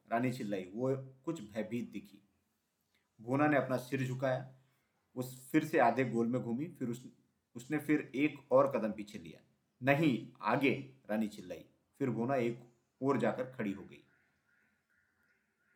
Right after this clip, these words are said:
उसने अपना सिर घुमाया और अपना पीठ, और अपनी पीठ पर सवार रानी को देखा। "तुम गलत तरीके से चल रही हो," रानी ने कहा। भोना फिर एक गोले में घूमी। "तुम एक शरारती हाथी हो," रानी ने डांटा।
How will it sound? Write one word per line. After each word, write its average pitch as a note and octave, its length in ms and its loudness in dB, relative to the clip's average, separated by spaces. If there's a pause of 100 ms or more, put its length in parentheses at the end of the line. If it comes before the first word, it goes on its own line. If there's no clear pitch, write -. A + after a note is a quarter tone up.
(260)
उसने D3+ 220 2
अपना C3+ 240 6
सिर C#3+ 200 4
घुमाया C3+ 320 4
और B2 120 4
अपना A#2 140 -4
पीठ, D3 520 -2 (840)
और C3 60 0
अपनी C3 200 0
पीठ C#3 260 2
पर C#3+ 180 -2
सवार B2 360 4
रानी G#2+ 200 0
को A#2+ 100 -6
देखा। G2 300 -10 (1800)
"तुम C#3+ 120 -2
गलत C3 260 4
तरीके D3 300 6
से C#3+ 100 2
चल B2 160 6
रही B2 220 2
हो," G2+ 80 2
रानी G#2+ 340 -4
ने G#2 140 -2
कहा। F2+ 280 -16 (400)
भोना B2 220 0
फिर D3+ 400 2
एक A#2+ 120 -2
गोले A#2+ 720 -4
में A#2 140 -4
घूमी। F2+ 260 -14 (480)
"तुम C#3 140 0
एक C#3 80 0
शरारती C3 420 4
हाथी A2 260 0
हो," G2 240 -8
रानी G#2 200 0
ने G2+ 140 -2
डांटा। F2 400 -14